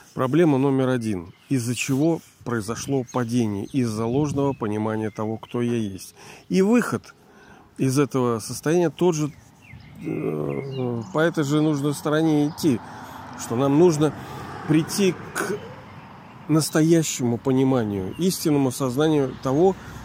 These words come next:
кто я есть. То есть я, душа, свет, энергия отдельно от этого тела,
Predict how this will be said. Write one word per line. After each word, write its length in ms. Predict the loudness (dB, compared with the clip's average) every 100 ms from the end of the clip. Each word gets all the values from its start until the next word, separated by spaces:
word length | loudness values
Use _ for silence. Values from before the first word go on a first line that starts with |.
| -12
кто 380 | -10 2 4 4 0 0
я 260 | 2 0
есть. 480 | -2 0 0 0 -4
То 80 | -8
есть 180 | -8 -4
я, 320 | -2 0 -2 -8 -20 -12
душа, 400 | -10 -6 -2 -2 -6 -20 -20 -20 -20 -20 -20 -20 -20 -20 -20 -14
свет, 520 | -8 -2 2 2 0 -6
энергия 580 | -2 2 4 4 2 2
отдельно 560 | 2 -2 2 2 4 0
от 120 | -2
этого 280 | -4 -4 -4
тела, 520 | -2 0 0 -2